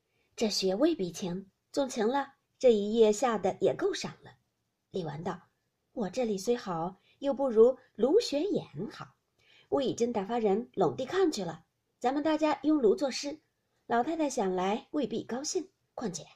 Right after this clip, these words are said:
咱们小玩意儿，单给凤丫头个馅儿就是了。你们每人一两银子就够了，送到我这里来。”指着香菱、宝琴、李纨、李绮、秀烟道：“他们五个不算外，咱们里头二丫头病了不算，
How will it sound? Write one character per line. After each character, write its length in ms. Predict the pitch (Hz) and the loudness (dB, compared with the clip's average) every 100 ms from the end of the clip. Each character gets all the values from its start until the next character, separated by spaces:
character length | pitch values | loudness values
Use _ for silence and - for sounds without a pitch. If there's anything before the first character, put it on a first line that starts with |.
| _ | _
咱 140 | - - | -10 -8
们 80 | |
小 200 | 240 - - | -6 -6 -10
玩 160 | - | -6
意 80 | 240 | -6
儿， 80 | 254 _ _ _ - | -6 _ _ _ 0
单 160 | 339 | 2
给 100 | 285 | 2
凤 160 | 262 359 | 2 2
丫 160 | 370 | 4
头 140 | 392 - | 2 0
个 100 | 208 | 0
馅 180 | - 381 | 0 0
儿 160 | 330 | 0
就 140 | - 156 | -2 -6
是 180 | - | -4
了。 200 | 127 - _ _ _ _ | -6 -6 _ _ _ _
你 100 | - | -2
们 120 | 233 269 | -2 2
每 140 | 226 | 2
人 320 | 190 214 247 - | 4 2 0 -4
一 80 | 339 | -2
两 160 | 220 | -2
银 160 | 160 185 | -2 -4
子 80 | 254 | 0
就 100 | 220 | 0
够 200 | 170 123 | 0 -4
了， 120 | - _ _ _ | -6 _ _ _
送 180 | - 349 | -4 0
到 100 | 330 | 2
我 100 | 285 | 2
这 140 | - 240 | 0 -2
里 120 | 180 | -2
来。” 240 | 156 - _ _ _ _ _ _ _ | -6 -16 _ _ _ _ _ _ _
指 120 | - 170 | -10 -4
着 140 | - | -4
香 240 | - 262 | -4 -6
菱、 260 | 240 190 240 - | -4 -4 -6 -8
宝 180 | 151 - | -10 -10
琴、 380 | - 170 180 214 - | -12 -8 -8 -10 -8
李 180 | 151 151 | -6 -4
纨、 320 | 160 180 240 | -4 -6 -8
李 260 | - 185 294 | -4 -4 -6
绮、 340 | - - - 151 | -10 -10 -12 -8
秀 160 | - 214 | -6 -4
烟 220 | 202 208 | -4 -8
道 120 | - _ _ _ _ _ _ | -12 _ _ _ _ _ _
：“他 140 | - 403 | 0 4
们 120 | 392 | 4
五 140 | 202 | 4
个 100 | 160 | 0
不 140 | 208 226 | 0 0
算 220 | 311 269 | 0 0
外， 280 | 240 214 - _ _ | 0 -2 -6 _ _
咱 160 | 294 | 2
们 100 | 339 | 4
里 120 | 285 190 | 4 2
头 100 | 190 | 2
二 160 | - | 2
丫 160 | 294 320 | 2 2
头 100 | 247 | 0
病 220 | 320 381 | 2 2
了 80 | 240 | 0
不 80 | 156 | -4
算， 260 | 170 - | -6 -8